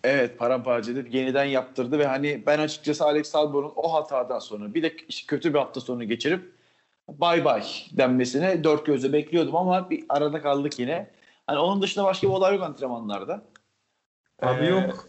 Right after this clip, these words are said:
Speaker 2: Albon'a, Albon elinden geleni yapıyor koltuğu verebilmek için.
Speaker 1: <laughs>
Speaker 2: Ama hani şu ana kadar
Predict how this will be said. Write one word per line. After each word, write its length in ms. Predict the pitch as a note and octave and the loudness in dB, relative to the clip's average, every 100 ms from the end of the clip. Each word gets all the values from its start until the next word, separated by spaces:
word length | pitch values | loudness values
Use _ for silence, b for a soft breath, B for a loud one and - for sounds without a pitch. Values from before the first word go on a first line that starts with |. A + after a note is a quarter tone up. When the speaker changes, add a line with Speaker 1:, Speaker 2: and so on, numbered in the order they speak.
| _ | _
Speaker 2:
Albon'a, 680 | D3 D3 D3 D3+ D#3 E3 F3+ F#3 - | 0 2 2 4 4 4 2 -4 -6
Albon 400 | C#3+ C#3+ D#3 E3+ | 0 2 4 4
elinden 400 | E3+ E3 F3 F3 | 4 4 4 4
geleni 300 | F3 F3 F3+ | 6 4 4
yapıyor 600 | F3 E3+ F#3 F3+ E3 D#3 D#3 - - | 4 2 2 2 4 2 0 -12 -4
koltuğu 440 | C3+ B2+ C3 B2+ | 2 2 4 4
verebilmek 480 | B2 A#2+ A#2 A#2+ A#2+ | 4 4 2 2 2
için. 260 | F3 - - | 2 2 2
Speaker 1:
<laughs> 180 | F#4 D#4 - C#4+ - _ _ _ C#3 | 0 -2 -2 -4 -4 _ _ _ 0
Speaker 2:
Ama 600 | C3+ C#3+ D#3 D#3+ D#3+ - - | 4 4 4 2 0 -6 0
hani 220 | C3+ C3 | 2 2
şu 180 | C3 D#3 | 4 4
ana 220 | D#3 C#3+ | 6 4
kadar 460 | C#3+ D#3 F3 - | 2 2 0 -4